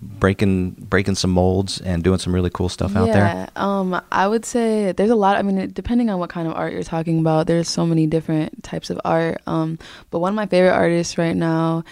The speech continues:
Speaker 2: is, uh, Jessica Alvarez. She has her business name as, like, Pequeña Pixie or something like that. I f-, I think that's what it is. I'll have to, just to make sure, I'll have to write it down. But,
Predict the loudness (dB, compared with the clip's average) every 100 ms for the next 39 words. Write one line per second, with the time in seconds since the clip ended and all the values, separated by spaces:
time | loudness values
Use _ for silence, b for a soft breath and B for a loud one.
0 | B B -4 0 0 -2 -6 -6 -4 -4
1 | -6 -6 -4 -2 0 2 4 2 -2 -8
2 | -4 -2 -2 -4 -6 -6 -4 -6 -6 -2
3 | -2 -2 -4 -8 -4 -4 -2 -4 -4 -4
4 | -2 -4 -6 -8 -8 -2 0 0 -2 -6
5 | -6 -4 -2 -2 -4 -4 -2 -4 -4 -2
6 | -2 -4 -8 -14 B -4 -2 -2 -6 -10
7 | -8 -6 -8 -10 -14 B B -2 0 0
8 | 0 -4 -4 -12 _ -14 -6 -6 -4 -6
9 | -6 -8 -8 -8 -10 -10 -10 -10 -8 0
10 | 0 0